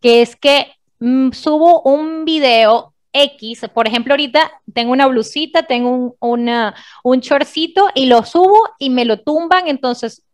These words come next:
me agarran y me quitan dos días, me penalizan dos días sin publicar y después yo digo, "Ey, se equivocaron, yo no estoy desnuda".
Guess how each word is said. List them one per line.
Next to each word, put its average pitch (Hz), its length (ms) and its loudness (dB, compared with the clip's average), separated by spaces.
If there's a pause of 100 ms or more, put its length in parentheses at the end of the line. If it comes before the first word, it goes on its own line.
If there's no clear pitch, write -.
(180)
me 247 300 0
agarran 240 400 0
y 330 60 -8
me 254 140 -4
quitan 294 420 -4 (480)
dos 302 320 2
días, 330 540 0 (100)
me 240 140 -4
penalizan 247 680 -4 (260)
dos 254 300 2
días 330 260 2
sin 285 160 -2
publicar 240 720 -2 (480)
y 262 100 -4
después 254 340 0
yo 294 120 0
digo, 269 400 -2
"Ey, 254 260 -2
se - 120 -12
equivocaron, 196 680 -4
yo 196 300 -2
no 214 100 -6
estoy - 220 -4
desnuda". 214 480 -2